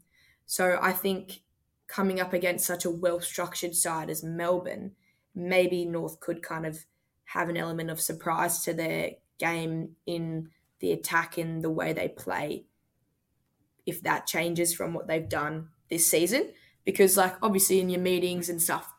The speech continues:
you go through your review and you're thinking, you know, "This is how they play, this is what we're gonna do to mitigate it." So I think the surprise attack would be the best option from my non-professional opinion. Um,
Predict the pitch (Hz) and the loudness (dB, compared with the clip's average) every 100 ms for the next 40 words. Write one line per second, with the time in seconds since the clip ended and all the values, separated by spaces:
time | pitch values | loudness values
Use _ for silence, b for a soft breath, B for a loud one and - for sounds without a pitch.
0 | _ _ 185 175 170 160 160 170 165 160 | _ _ -6 -4 -2 -2 -2 -2 -2 -2
1 | 160 165 165 160 165 160 160 165 165 170 | -2 0 0 2 -2 -2 -4 -6 -6 -6
2 | 165 165 - b b b - 165 160 160 | -6 -8 -16 b b b -8 -4 -2 0
3 | 165 160 - - - 190 185 180 170 165 | 0 0 -4 -8 0 4 8 6 4 -2
4 | 170 - 165 165 160 - 160 165 160 156 | -6 -6 -6 -6 -6 -4 -4 -2 -2 -2
5 | 143 147 151 - _ _ _ _ - 185 | -2 -2 -4 -6 _ _ _ _ 4 6
6 | 165 175 196 196 190 - 170 180 180 180 | 4 2 4 4 2 0 2 2 0 4
7 | 175 170 170 170 170 170 - _ _ _ | 4 4 0 0 0 -2 -14 _ _ _
8 | _ _ - 175 170 175 170 165 165 165 | _ _ -4 -4 0 2 4 2 0 -2
9 | 165 165 160 - - _ _ _ 175 170 | 0 0 0 -4 -6 _ _ _ -2 0
10 | - 208 233 180 175 170 170 170 170 170 | 0 0 0 -4 -4 -2 -2 0 -2 -2
11 | 170 170 160 - 165 160 160 170 196 330 | -4 -4 -4 -2 -2 -2 -2 0 0 0
12 | - b b b b b - 190 170 - | -6 b b b b b 10 10 10 0
13 | - | -8